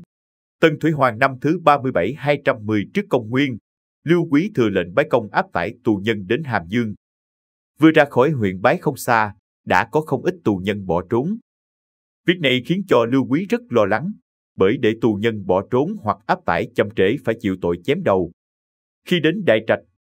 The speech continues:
nhân lúc trời mưa to, tù nhân bỏ trốn càng nhiều. Những người đi cùng như Phan Khoái,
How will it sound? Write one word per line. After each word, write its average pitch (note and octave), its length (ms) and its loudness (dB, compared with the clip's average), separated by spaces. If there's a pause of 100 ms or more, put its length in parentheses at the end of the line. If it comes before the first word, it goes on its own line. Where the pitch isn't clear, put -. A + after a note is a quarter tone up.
(160)
nhân D3 220 0
lúc G3+ 140 0 (100)
trời G#2 200 2
mưa G#2+ 260 -2
to, A2+ 300 0 (400)
tù A2 220 2
nhân A2 280 -2
bỏ F#2 280 0
trốn C#3 260 -2
càng F2+ 220 0
nhiều. G#2 280 -2 (840)
Những F#3 160 0
người C#3+ 200 2
đi D3+ 100 4 (100)
cùng G#2 260 0
như C#3 180 -2
Phan B2+ 240 -2
Khoái, G2+ 340 -2